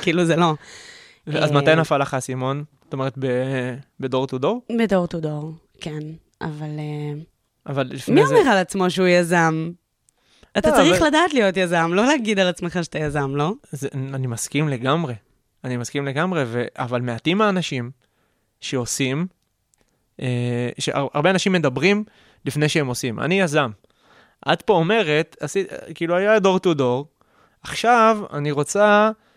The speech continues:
Speaker 2: בוא ת-, אני רוצה שיהיה לי משהו משלי, שלפני door to door, הייתי, כמו שאמרת, היית אומר לי עכשיו, door, כאילו, שאני אזום את הדבר הזה.
Speaker 1: צוחקת לך בפנים.
Speaker 2: צוחקת לי בפנים.
Speaker 1: חד משמעית.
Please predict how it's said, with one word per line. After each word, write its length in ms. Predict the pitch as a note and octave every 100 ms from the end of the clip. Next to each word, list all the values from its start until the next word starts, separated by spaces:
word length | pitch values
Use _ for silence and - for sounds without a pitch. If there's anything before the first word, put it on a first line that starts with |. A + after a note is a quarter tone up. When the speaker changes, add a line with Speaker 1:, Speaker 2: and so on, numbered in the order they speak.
| _ _
Speaker 2:
בוא 180 | C3 D3
ת-, 40 |
אני 240 | F3+ D#3+ D3+
רוצה 240 | C#3+ F3
שיהיה 200 | E3 E3+
לי 80 | D3+
משהו 280 | D3 D3+ D3+
משלי, 480 | C#3+ - B2 C#3 F#3
שלפני 400 | - C#3 E3 A#3
door 200 | B3+ G#3 E3+
to 120 | D3
door, 280 | C#3+ F3+ G#3 - _ _ - -
הייתי, 240 | D3 D#3 - C#3
כמו 100 | D#3
שאמרת, 260 | G#3+ F#3+ D3
היית 140 | C3+
אומר 200 | C#3 C#3+
לי 320 | D3 C#3+ C3+ C3
עכשיו, 200 | - C3+
door, 240 | C#3 C#3 B2+
כאילו, 340 | C3 C3 C3 -
שאני 220 | - C3
אזום 140 | C3
את 60 | C#3
הדבר 260 | C#3+ C3 D#3+
הזה. 120 | G#3
Speaker 1:
צוחקת 240 | E3+ F3+
לך 100 | D#3+
בפנים. 440 | D#3 D3 D3 C3+ B2
Speaker 2:
צוחקת 340 | B2+ C3+ C3+
לי 60 | B2
בפנים. 340 | A#2+ A2 G#2+
Speaker 1:
חד 240 | A2 E3
משמעית. 480 | C#3 C3+ B2+ - -